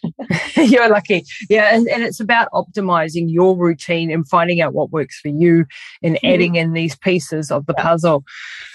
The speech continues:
Speaker 2: Um,
Speaker 1: Yeah.
Speaker 2: Alina, you've been really marvelous today. Thank you so much for all these insights. I'm really excited about having T M G now in the mix, um, and people can order that on, uh, my website at N M N bio dot N Z,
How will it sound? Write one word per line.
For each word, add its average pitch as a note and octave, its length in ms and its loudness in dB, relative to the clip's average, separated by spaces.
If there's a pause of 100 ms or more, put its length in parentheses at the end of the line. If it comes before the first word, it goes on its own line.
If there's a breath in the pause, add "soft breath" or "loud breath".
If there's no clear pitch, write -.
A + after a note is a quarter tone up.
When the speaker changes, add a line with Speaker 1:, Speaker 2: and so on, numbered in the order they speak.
(120)
Speaker 2:
Um, G#3 100 0
Speaker 1:
Yeah. G3 160 2 (340)
Speaker 2:
Alina, A3+ 480 4
you've A3+ 240 2
been G#3+ 280 2
really A3+ 380 2
marvelous G3 420 0
today. F3+ 380 0
Thank G#3+ 160 -2
you G#3 80 -2
so G#3+ 220 0
much - 320 -4
for G3+ 80 0
all F#3 160 0
these F3+ 260 -4
insights. F#3+ 560 -2
I'm F3+ 140 0
really G3+ 180 2
excited F3+ 500 -4
about E3+ 280 -2
having F3 280 -4
T F3+ 240 -2
M E3+ 140 -2
G F3 560 -2
now E3 400 0
in F#3 120 0
the F3 60 2
mix, - 460 -6 (120)
um, E3 460 0
and F3+ 140 0
people E3+ 220 0
can E3+ 340 -2
order F3 240 2
that D#3+ 240 0
on, D#3+ 460 -4
uh, D#3+ 180 -2
my D#3+ 140 0
website E3 540 0
at - 260 -6 (200)
N E3 120 0
M D#3+ 80 2
N D#3 160 0
bio D#3 320 2
dot D3 260 -2
N D#3 160 -4
Z, E3 280 -2